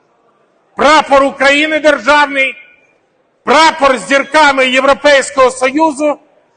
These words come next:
і прапор нато. І ми з вами маємо докласти всіх зусиль,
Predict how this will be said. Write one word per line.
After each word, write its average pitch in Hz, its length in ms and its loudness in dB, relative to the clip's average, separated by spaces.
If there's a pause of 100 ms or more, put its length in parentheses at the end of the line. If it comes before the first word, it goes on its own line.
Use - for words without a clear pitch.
(140)
і 247 100 -6
прапор 269 580 0
нато. 254 460 -2 (760)
І 214 80 -6
ми 277 160 0
з 202 80 -10
вами 277 320 0
маємо 254 380 0
докласти 254 600 -2
всіх 262 360 -10
зусиль, 240 520 -8